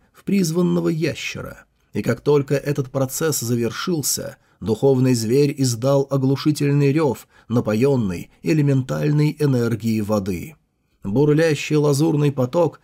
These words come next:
вмиг настиг трёх духовных практиков, с которыми он сражался ранее. У них не было и шанса уклониться.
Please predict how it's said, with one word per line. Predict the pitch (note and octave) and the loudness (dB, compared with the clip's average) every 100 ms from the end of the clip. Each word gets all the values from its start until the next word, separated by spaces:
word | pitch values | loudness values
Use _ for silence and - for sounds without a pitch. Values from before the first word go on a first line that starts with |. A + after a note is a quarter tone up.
| - - | -14 -8
вмиг | A2+ E3 F#3 D#3 | -2 0 0 -2
настиг | D#3+ D#3 - F#3 - | -4 -4 -2 -4 -4
трёх | D#3 F3+ E3 | -2 0 0
духовных | D3+ D#3 F3 D#3+ E3+ - | -2 -2 -2 -2 -4 -6
практиков, | F3 F#3 - A2+ - - _ _ | -4 -4 -6 -8 -8 -10 _ _
с | - | -8
которыми | - F3+ F3+ F3 E3+ F3+ | -4 -4 -2 -2 -2 -2
он | E3+ D#3+ | -2 -2
сражался | - E3 D3+ D#3 C#3+ - D#3+ | -2 -2 -2 -2 -2 -4 -2
ранее. | D#3+ A#2 F#2 D#2+ B2+ - _ _ | -2 -2 -6 -8 -14 -18 _ _
У | F#3+ | 0
них | F#3+ F3+ F3 | 0 0 -2
не | F3+ E3+ | -2 0
было | E3 E3 | -2 -2
и | - | -4
шанса | D3+ - F3+ D3+ C3 C#3+ | -8 -6 -4 -2 -2 -2
уклониться. | C#3 D3 C#3+ D3 B2 - - - | -2 -2 0 -2 -2 -6 -6 -12